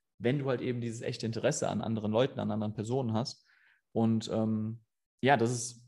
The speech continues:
vielleicht so ein, so ein Learning, was du mitnehmen kannst. Also, okay, wenn du sagst, ich bin jemand, der den fucken Menschen eher ab.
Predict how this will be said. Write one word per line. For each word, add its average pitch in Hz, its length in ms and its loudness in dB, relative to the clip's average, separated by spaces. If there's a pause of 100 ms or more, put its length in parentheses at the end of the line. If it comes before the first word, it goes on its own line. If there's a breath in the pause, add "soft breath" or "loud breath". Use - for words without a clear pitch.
(120)
vielleicht 120 280 4
so 120 100 0
ein, 113 200 2
so 110 100 2
ein 113 60 2
Learning, 127 320 4
was 117 120 0
du - 80 -6
mitnehmen 120 340 0
kannst. 120 320 -4
Also, 110 240 -6
okay, - 240 -6
wenn 113 120 -2
du 107 100 -2
sagst, - 340 -6
ich - 80 -20
bin 113 140 -2
jemand, 113 340 0
der 107 400 0 (1200)
den 104 100 4
fucken 143 280 2
Menschen 131 320 0
eher 117 220 6
ab. 170 220 2